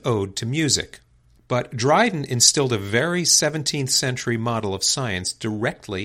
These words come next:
into the stanzas. Here is part of the first stanza. When nature underneath a heap of jarring atoms lay, and could not heave her head,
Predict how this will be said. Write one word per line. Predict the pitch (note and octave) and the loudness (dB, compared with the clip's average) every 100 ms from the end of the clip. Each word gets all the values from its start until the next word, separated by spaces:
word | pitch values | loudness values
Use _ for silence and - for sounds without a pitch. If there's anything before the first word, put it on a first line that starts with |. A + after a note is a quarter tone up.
| - | -8
into | F#2+ F2+ | -10 -8
the | G#2+ | -4
stanzas. | A2+ - E3 D#3 B2 - - - - _ _ _ _ | -2 0 -2 -4 -4 -6 -6 -8 -10 _ _ _ _
Here | _ - D3+ F#3+ | _ -2 2 2
is | F#3+ | 0
part | - A2+ G#2+ | -2 -4 -2
of | A#2 | -4
the | B2+ | -6
first | - G2 F#2+ - | -4 -2 -2 0
stanza. | - C3+ A2 F2 D2+ C#2 - _ _ _ _ _ _ _ _ _ _ | 0 0 -2 -4 -8 -10 -14 _ _ _ _ _ _ _ _ _ _
When | - A#2 A2+ | -4 -2 0
nature | A#2+ G#3+ - - A2 - _ | 0 -2 0 0 0 -2 _
underneath | - G3 F3+ E3 D#3+ - | 0 4 4 2 0 -2
a | C3 | -6
heap | - C#3 - - _ _ - | -2 -2 -2 -10 _ _ -8
of | G#2+ F#2+ | -6 -2
jarring | A2 A2 D3+ D#3 D3 | 0 0 0 -2 -4
atoms | B2+ A#2 B2 A2+ G#2+ | -4 -2 -2 -2 -2
lay, | G2+ F#2 D2 - - _ _ _ _ | -2 -2 -4 -10 -20 _ _ _ _
and | G#2+ G2 | -4 -4
could | - - G3+ | -4 2 2
not | F3 C#3+ B2+ - | 2 -2 -4 -8
heave | D#3+ C#3 B2+ | -6 -4 -4
her | - A2 | -4 -6
head, | - C#3+ F2 D#2+ | -2 -2 -2 -4